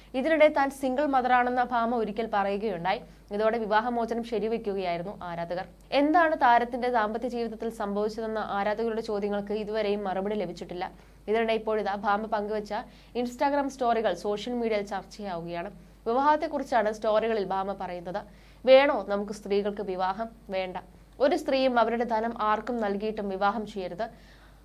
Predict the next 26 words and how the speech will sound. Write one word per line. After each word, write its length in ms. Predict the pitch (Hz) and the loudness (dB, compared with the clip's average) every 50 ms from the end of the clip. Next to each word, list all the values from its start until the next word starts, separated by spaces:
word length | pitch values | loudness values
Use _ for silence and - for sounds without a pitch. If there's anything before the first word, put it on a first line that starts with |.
| - | 6
അവർ 280 | - 269 277 302 311 - | 8 8 10 10 8 4
നിങ്ങളെ 340 | 240 233 247 247 247 247 254 | 2 0 2 4 4 2 2
ഉപേക്ഷിച്ചു 460 | 247 214 202 220 226 233 233 - - | 0 0 0 2 2 2 0 -4 -8
പോയാൽ 340 | 240 - 220 208 196 180 151 151 - - - | -4 0 2 2 2 2 -2 -4 -8 -4 2
ധനം 280 | 220 220 220 233 233 | 2 2 2 2 0
വാങ്ങി 280 | 226 220 208 214 220 220 | 0 0 0 0 -2 -2
അവർ 260 | 214 - 196 185 202 | -4 -6 -4 -4 -4
ജീവനെടുക്കും. 680 | 202 202 - 190 196 202 214 202 180 170 175 175 - - - - - - - - - | -6 -6 -8 -6 -4 -4 -2 -4 -4 -6 -8 -10 -12 -12 -14 -20 -20 -20 -14 -4 2
ഒരിക്കലും 460 | 240 269 285 285 285 330 302 339 330 320 - | 2 4 4 2 0 0 0 0 -2 -4 -4
ഒരു 160 | 226 233 240 | -2 -2 -2
സ്ത്രീ 260 | 247 - - 247 247 247 | -2 -2 -2 -2 0 0
വിവാഹം 420 | 240 226 220 220 220 233 254 226 | 0 2 4 4 4 4 0 -4
കഴിക്കരുത്. 480 | 226 208 185 180 170 190 180 180 208 240 - - - - - - - 233 | -4 -4 -4 -4 -6 -6 -6 -6 -8 -8 -10 -12 -20 -20 -20 -8 2 4
വരുന്നവർ 440 | 269 269 294 294 311 330 330 311 | 4 6 6 6 6 6 6 6
എങ്ങനെയാണ് 580 | 285 254 254 269 285 285 269 240 233 233 226 226 | 4 2 2 2 2 4 4 4 2 2 -2 -4
ട്രീറ്റ് 220 | 233 226 240 233 | -4 -4 -4 -4
ചെയ്യുക 360 | 240 254 240 240 226 233 226 - | -2 0 0 0 0 0 -2 -2
എന്ന് 200 | - 214 208 233 | -4 -4 -2 -2
പോലും 380 | 233 226 220 220 220 220 220 196 | 0 0 0 0 0 -4 -6 -6
അറിയാതെ 420 | 190 185 185 180 180 180 185 214 - - - - - - - | -6 -6 -4 -2 -2 -2 -2 -4 -6 -8 -20 -20 -20 -16 -10
ജീവനെടുക്കാൻ 720 | 214 214 247 254 262 285 294 285 254 254 247 262 254 254 247 | -4 -2 0 2 2 2 2 2 2 2 2 0 -2 0 0
സാധ്യതയുള്ള 580 | 247 240 220 220 214 233 240 254 247 240 233 | 0 2 2 2 2 2 0 0 2 2 0
സ്ഥലത്തു 400 | 226 233 - 226 208 214 214 220 | 0 0 0 2 2 2 0 0
നിന്നും 280 | 233 226 220 214 226 220 - | -4 -2 -2 -2 -4 -4 -6
ഇത്രയും 380 | 208 208 214 214 247 254 254 | -8 -4 -2 -2 -2 0 0
വേഗം" 300 | 233 208 196 190 208 208 | 0 0 0 0 -2 -6